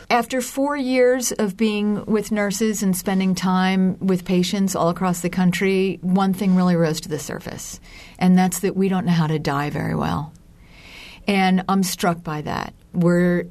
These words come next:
we're spending a lot of money on the end of life and not getting the outcomes that we're looking for.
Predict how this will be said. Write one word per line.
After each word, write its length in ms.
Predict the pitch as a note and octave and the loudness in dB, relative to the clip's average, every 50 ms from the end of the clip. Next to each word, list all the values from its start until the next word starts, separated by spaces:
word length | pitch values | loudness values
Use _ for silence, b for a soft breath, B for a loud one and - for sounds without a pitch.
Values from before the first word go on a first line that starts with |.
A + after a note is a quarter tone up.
| - | -6
we're 180 | - F#3 F#3 F3+ | -2 0 2 2
spending 880 | F3 F3 - - G#3+ G3 G3 G3 F#3+ F#3+ F#3 F3+ F3+ F3 F3 F3 - - | 2 0 -2 -2 -2 0 2 2 2 2 4 4 4 4 2 0 -4 -4
a 80 | - E3+ | -2 0
lot 440 | D#3+ E3 F3+ G#3 A3 A3 A3 A3+ | 2 2 4 4 4 4 4 2
of 160 | A#3 G3+ F#3+ G3+ | 0 0 -2 -2
money 440 | G3 G3 G3 G3 G3 G3+ G3+ G#3 | 0 0 0 0 0 0 -2 -2
on 420 | G3+ - - F#3 F#3 F3+ F3+ F3+ E3 | -4 -2 0 2 4 4 4 4 4
the 160 | F#3 F#3 F3+ | 4 2 2
end 240 | - G3 F#3+ F#3+ F3+ | 2 2 4 4 4
of 180 | F#3+ F3 E3+ F3+ | 2 0 0 0
life 500 | F#3 F3+ F3 F3 F3+ F#3 F#3+ F#3 - - - | 0 2 2 2 2 0 0 -2 -6 -6 -2
and 220 | - F3+ F3 F3 | 2 4 4 6
not 220 | F3 F3 F3 - F3 | 6 4 2 0 0
getting 300 | - F3+ F3 F3+ F#3 F3+ | 0 0 2 4 4 6
the 180 | F3+ F3+ F#3+ - | 6 4 2 2
outcomes 520 | F3 E3+ E3 E3+ - G3+ F#3 F3+ F3+ F3+ | 0 0 0 -2 -2 0 2 4 4 2
that 120 | - E3 - | 2 0 0
we're 140 | F3+ F3 | 0 2
looking 360 | E3+ E3+ E3+ E3 E3+ F3 E3 E3 | 2 2 0 0 2 2 2 2
for. 540 | E3 - F3 E3 D#3+ D#3+ D#3+ D#3+ F3+ F3+ | 0 0 0 0 2 2 0 0 -2 -4